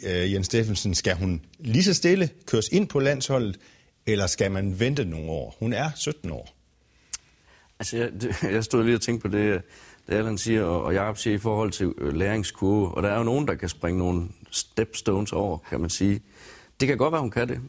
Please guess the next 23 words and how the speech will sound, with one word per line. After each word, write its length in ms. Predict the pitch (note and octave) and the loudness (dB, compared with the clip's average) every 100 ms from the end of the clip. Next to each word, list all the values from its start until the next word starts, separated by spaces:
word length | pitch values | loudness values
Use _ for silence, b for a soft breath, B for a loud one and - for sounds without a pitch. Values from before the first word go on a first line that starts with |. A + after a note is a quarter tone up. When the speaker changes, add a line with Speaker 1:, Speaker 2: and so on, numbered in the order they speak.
| - | -6
Speaker 2:
Altså, 200 | G#2 G#2+ | -4 -2
det 180 | G2 C#3 | 0 2
har 60 | |
hun 180 | B2+ F#2+ | 2 2
jo 200 | G2+ F#2 | 4 4
et 60 | F#2 | 4
eller 120 | A#2 | 2
andet 100 | G#2+ | 0
sted 200 | - A2 | 0 2
vist 380 | A2 A2+ - - | 2 0 0 -2
med 100 | F#2 | 0
det, 140 | G#2 | 0
hun 160 | G#2 F2+ | 0 0
gør 180 | E2 F#2+ | 0 2
angrebsmæssigt. 760 | A2+ B2 F2+ E2+ F#2 - - | 0 -2 -4 -4 -4 -6 -4
Men 180 | D#2+ F#2 | 0 2
man, 180 | F#2+ F2 | 0 0
der 60 | |
ligger 220 | A2 G#2+ | 0 2
også 100 | A2+ A#2 | 0 2
meget 160 | A#2 | 0
mange 180 | G#2+ A2 | 2 -2
træningstimer, 720 | G#2 A#2+ C#3 A#2 - B2 B2+ | 0 0 0 -2 0 2 2